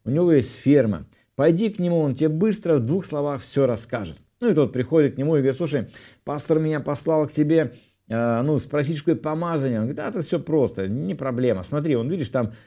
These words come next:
корова на лугу пасется, вот она мычит. Вот там, видишь, на дереве соловей, он поет. Так вот, когда корова оказывается на дереве и поет, как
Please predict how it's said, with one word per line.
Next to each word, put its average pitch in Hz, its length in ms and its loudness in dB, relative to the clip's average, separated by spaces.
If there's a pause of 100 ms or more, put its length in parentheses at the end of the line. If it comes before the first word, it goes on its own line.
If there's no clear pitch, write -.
(160)
корова 165 460 6
на 147 100 2
лугу 147 360 4
пасется, 127 640 2
вот 120 260 2
она 113 300 0
мычит. 147 640 2 (340)
Вот 120 140 -2
там, 175 120 4
видишь, 175 280 2
на 139 160 -2
дереве 131 560 6
соловей, 160 800 2
он 147 320 2
поет. 151 720 6 (300)
Так 127 120 0
вот, 151 200 4
когда 147 240 0
корова 151 500 4
оказывается 123 600 -2
на 127 100 2
дереве 131 340 4
и 110 40 -2
поет, 127 300 4
как 113 200 -2